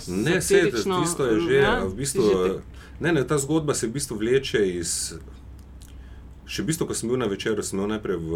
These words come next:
Speaker 1: sedem D-ju, ki ga danes na žalost ni več, sem imel eno tako prerez,
Speaker 2: Ne.
Speaker 1: eh, tedna malo.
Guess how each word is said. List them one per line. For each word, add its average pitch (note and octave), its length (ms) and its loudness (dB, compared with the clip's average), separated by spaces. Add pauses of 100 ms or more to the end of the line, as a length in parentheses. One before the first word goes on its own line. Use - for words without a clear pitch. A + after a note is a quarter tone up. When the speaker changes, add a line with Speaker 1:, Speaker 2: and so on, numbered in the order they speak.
(180)
Speaker 1:
sedem F#2 380 -4
D-ju, F#2+ 260 -2
ki C3 140 -8
ga F#2+ 120 -2
danes G#2 300 -8
na F2+ 140 -6
žalost F#2+ 360 -8
ni F#2 80 -6
več, G2+ 180 -6
sem A2 120 -8
imel G2 120 -6
eno G2+ 120 -6
tako F2 460 -4 (840)
prerez, F#2 580 0
Speaker 2:
Ne. E2 200 0
Speaker 1:
eh, E2 140 0
tedna C3+ 360 -2
malo. A#2+ 420 -2